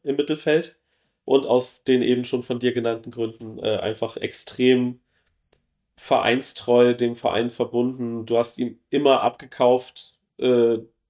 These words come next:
dass er da ist und gerne da ist, selbst in den schwierigen Zeiten.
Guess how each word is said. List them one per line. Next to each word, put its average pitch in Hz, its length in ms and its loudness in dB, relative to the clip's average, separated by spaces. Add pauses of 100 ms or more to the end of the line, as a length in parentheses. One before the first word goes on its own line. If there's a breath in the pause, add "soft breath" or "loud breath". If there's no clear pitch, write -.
(520)
dass 120 240 2
er 123 240 2
da 120 280 6
ist 123 200 -2
und 113 160 -4
gerne 120 300 2
da 120 280 4
ist, 127 200 -2
selbst 117 280 0
in 117 80 -6
den 113 140 -4
schwierigen 127 500 -6
Zeiten. 120 440 0